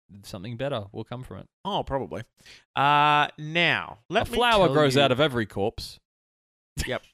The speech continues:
Speaker 2: Let me, let me tell you a story.
Speaker 1: <laughs> I don't wanna hear a story, just do a review.
Speaker 2: No, no, no, I'm
Speaker 1: I'm
Speaker 2: gonna tell you a story all about Neverwinter and the garbage that's been happening the last few days.
Speaker 1: Oh, okay, hang on. Let me just sit down.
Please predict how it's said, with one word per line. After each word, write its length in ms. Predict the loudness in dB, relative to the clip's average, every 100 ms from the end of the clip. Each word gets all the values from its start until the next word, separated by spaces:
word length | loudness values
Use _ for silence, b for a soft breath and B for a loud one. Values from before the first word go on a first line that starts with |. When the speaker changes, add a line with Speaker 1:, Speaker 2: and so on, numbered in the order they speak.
| _
Speaker 2:
Let 160 | -4 -2
me, 100 | -2 _ 0
let 140 | 0
me 80 | 0
tell 220 | -2 -2 0
you 180 | 0
a 60 | -4
story. 680 | -8 -10 -8 -8 -10 -12 -16
Speaker 1:
<laughs> 300 | _ _ _
I 200 | -8 -8
don't 260 | -6 -8 -8
wanna 180 | -8 -6
hear 120 | -8
a 60 |
story, 440 | -8 -4 -2 0 -2
just 200 | -4 -8
do 80 | -4
a 120 | -2
review. 500 | -4 -6 -6 -6 -8 _ _ _ _ _ _ _ _ _ _ _ _ -2
Speaker 2:
No, 80 | 0
no, 80 | 2
no, 120 | 2
I'm 60 |
Speaker 1:
I'm 60 | 2
Speaker 2:
gonna 140 | 0
tell 140 | 0 0
you 120 | 0
a 40 |
story 500 | -2 0 2 4 2
all 240 | 2 4 4
about 240 | 4 2 0
Neverwinter 680 | -2 0 -2 -4 -8 -18 -20 _ _ -16
and 120 | -12
the 40 |
garbage 480 | -4 0 2 2 -2
that's 200 | -4 -6
been 140 | -8 -4
happening 360 | -4 -4 -8
the 80 | -8
last 240 | -8 -10 -10
few 160 | -6
days. 320 | -4 -6 -8 -20 _ _ -4
Speaker 1:
Oh, 240 | 2 4 4
okay, 340 | 0 -2 -2
hang 220 | -2 -4
on. 220 | -6 -8 -12 _ _ _
Let 120 | -6
me 80 | -2
just 260 | -2 -4 -8 _ _ _
sit 240 | -12 -12 -6
down. 400 | -4 -2 -4